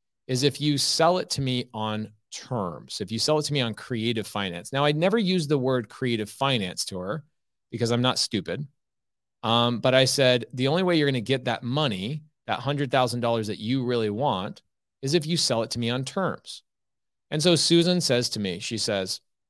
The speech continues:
"Well, what the heck are terms? What does terms mean, Pace?" And I always tell the same story to everybody that I'm telling and explaining terms to, okay? Terms to me is, how do I buy something without cash?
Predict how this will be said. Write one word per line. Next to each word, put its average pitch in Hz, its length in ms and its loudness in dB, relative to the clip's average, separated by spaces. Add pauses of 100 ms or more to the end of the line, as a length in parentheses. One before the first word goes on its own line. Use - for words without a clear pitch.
(300)
"Well, 120 100 -4
what 196 180 4
the 107 80 -2
heck 147 300 0
are 95 180 -8
terms? 101 440 -4
What 160 140 2
does 160 140 2
terms 120 540 -4
mean, 90 240 -6
Pace?" 123 480 -4 (1040)
And 147 100 2
I 170 100 8
always 240 440 4
tell 151 300 4
the 135 100 0
same 127 280 0
story 104 460 -2
to - 160 -8
everybody 123 440 2
that 117 100 2
I'm 107 160 -2
telling 110 400 -2 (120)
and 107 120 -2
explaining 104 540 -2
terms - 400 -8
to, - 200 -10 (160)
okay? 110 280 -2 (640)
Terms 196 320 4
to 175 100 4
me 135 420 4
is, 120 240 0
how 139 300 6
do 190 80 4
I 160 140 8
buy 120 380 2
something 101 460 -2
without 113 400 -2
cash? 104 560 -2